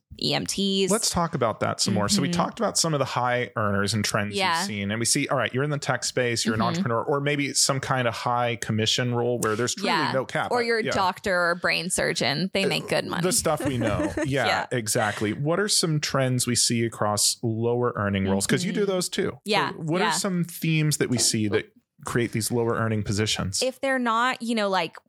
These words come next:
Speaker 1: working at a bar, you know, like, simple minimum wage part-time jobs,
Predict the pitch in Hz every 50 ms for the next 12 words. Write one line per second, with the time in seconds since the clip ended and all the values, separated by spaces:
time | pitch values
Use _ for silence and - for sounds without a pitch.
0 | - - 190 - 180 160 - - 196 190 190 180 185 175 175 185 175 175 170 165
1 | 175 180 170 185 180 170 156 160 170 175 170 170 - - 214 185 - - 180 175
2 | 170 165 165 160 - - 185 196 185 180 175 170 170 170 170 165 165 170 170 165
3 | 175 165 - - - - - 175 - - 208 180 180 175 170 190 165 160 165 175
4 | 202 - - -